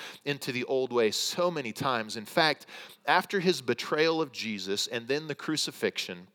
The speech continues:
Scripture tells us that Peter just checked it in and he went back to fishing. He just checked it all in and he just said, "I'm going back to fishing."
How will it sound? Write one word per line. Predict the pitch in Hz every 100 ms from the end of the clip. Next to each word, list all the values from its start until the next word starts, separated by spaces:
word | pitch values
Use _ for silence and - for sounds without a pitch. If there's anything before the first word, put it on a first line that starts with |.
| _ _ _ -
Scripture | - 190 175 214
tells | - 120 107 107
us | 104 - - - - -
that | 110 -
Peter | 202 185
just | 110 107 -
checked | 147 123 101
it | 92
in | 104 90
and |
he | 90
went | 95 92
back | 92 87
to | -
fishing. | - 92 - 98 87 _ _ _ _ _ _ _ _ _ _ - -
He | 165 160
just | 117 98 - _ _ -
checked | - 143 -
it | 101
all | 107 98 95
in | 92
and | 92 92
he | 92
just | 98 -
said, | 98 92 - _ _ _ _ _ _ _ _ -
"I'm | 131
going | 123 110
back | 101 95
to | 107
fishing." | - 85 -